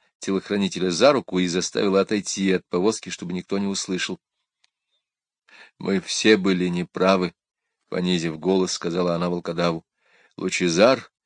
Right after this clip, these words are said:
что уговорил меня ехать старой дорогой. Я больше всех, потому что послушалась. Если бы не послушалась, никто не погиб бы, ведь так?» Голос князинки дрожал, она пыталась говорить твёрдо,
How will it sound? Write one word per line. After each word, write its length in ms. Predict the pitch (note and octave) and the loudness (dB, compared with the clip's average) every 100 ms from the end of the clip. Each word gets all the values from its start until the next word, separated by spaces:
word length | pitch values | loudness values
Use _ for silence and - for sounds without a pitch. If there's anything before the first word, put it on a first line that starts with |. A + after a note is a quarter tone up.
| _ _ - | _ _ -12
что 300 | - - F#2 | -10 -4 -2
уговорил 500 | F#2 F#2+ F#2+ G#2+ B2+ | 2 2 4 4 2
меня 220 | B2+ B2 | 0 0
ехать 460 | G#2+ G#2 A2 B2 - | 4 4 4 0 -8
старой 520 | - - G2+ G#2+ A2 | -6 2 4 4 0
дорогой. 440 | G#2+ G2 F2+ F#2 _ _ _ _ - | 0 0 -2 -4 _ _ _ _ -8
Я 440 | E2+ F#2+ A#2 C3 | 4 8 8 6
больше 640 | B2 G#2 C#3 C#3+ - C3+ C3 | 0 4 6 6 2 -4 -6
всех, 420 | - C3 B2+ - | -2 0 0 -2
потому 280 | - A#2+ A#2 | -8 -6 -4
что 180 | A#2+ | -4
послушалась. 1080 | - A#2 - - B2 A#2 - A2+ G#2 - - _ _ _ _ | -2 0 -2 -4 -2 -2 -2 -2 -2 -4 -8 _ _ _ _
Если 520 | G#2 G#2 B2 - - G#2+ | -4 0 2 0 0 0
бы 140 | G2 | 0
не 120 | A#2 | 0
послушалась, 920 | A2+ A2 - A2 A#2 - G#2+ G2+ - | -2 -2 -2 -2 -4 -2 -2 -2 -2
никто 440 | A2+ A2+ - B2+ A#2 | -4 -6 -2 2 2
не 160 | A2 | 0
погиб 440 | A2 A#2+ A2+ B2 F#2+ | -2 -4 0 0 2
бы, 160 | F#2 | 0
ведь 220 | F2+ G2+ - _ | 0 -2 -6 _
так?» 520 | - D3+ A#2 - - _ _ _ _ _ - | 2 4 2 -4 -18 _ _ _ _ _ -6
Голос 400 | G2 G2+ F#2 - | 2 2 2 0
князинки 540 | - F#2 - G2 - | -4 -4 -2 -4 -4
дрожал, 500 | E2+ F2+ E2+ G#2+ G#2 - _ _ | -4 -2 2 4 4 0 _ _
она 160 | F#2+ F#2 | -6 -6
пыталась 360 | - G2+ F#2+ F2 | 0 4 4 4
говорить 300 | F#2 F#2+ - | 2 2 -2
твёрдо, 600 | - F2+ A2 G2 F#2 | -2 4 6 6 0